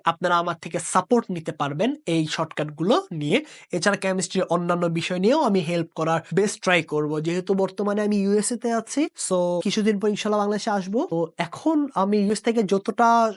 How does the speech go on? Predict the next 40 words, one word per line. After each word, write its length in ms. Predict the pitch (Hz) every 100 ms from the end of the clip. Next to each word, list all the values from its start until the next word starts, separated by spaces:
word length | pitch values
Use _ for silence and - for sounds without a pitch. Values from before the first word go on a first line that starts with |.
| -
সম্ভব 380 | - 190 208 190
ফ্রি 260 | - 196 202
থাকলে 600 | - 208 - 226 311 381
আমি 320 | 165 165 202 - -
হেল্প 160 | 165 156
করার 160 | - 339
ট্রাই 220 | - 190 151
করব। 420 | 135 131 139 143
এই 60 | -
অ্যাডটা 340 | 196 196 -
শেষ 260 | 233 240 -
করার 180 | - 226
আগে 160 | 233
আমি 140 | 311 233
just 160 | 214
আমার 120 | 226 214
ছোট্ট 260 | - 269
একটু 220 | 277 254
পরিচয় 360 | 247 247 240 240
দিতে 240 | 226 240
চাই। 180 | 247 285
আমি 160 | 370 208
মাহমুদুল 520 | 185 190 202 214 208
হাসান, 420 | 208 208 311 415 - -
আমাকে 340 | 165 170 165
সবাই 460 | 175 - 196 240 349 -
উদ্ভাস 420 | 170 - 214 202
বলেন 420 | 190 202 208 208 220 _
বা 200 | 165 165
আমার 260 | 156 170 180 165 -
স্টুডেন্টদের 520 | 175 233 220 214 214
কাছে 240 | 208 202 208
বলেন 300 | 196 202 208
আমি 200 | 165 180
মিস্টার 380 | 180 170 - 196
পারফেক্ট 460 | - 185 165 202 180
ভাইয়া 180 | 185
নামে 180 | 202 202
পরিচিত। 460 | 196 202 202 220 254
কেন? 380 | 294 - 226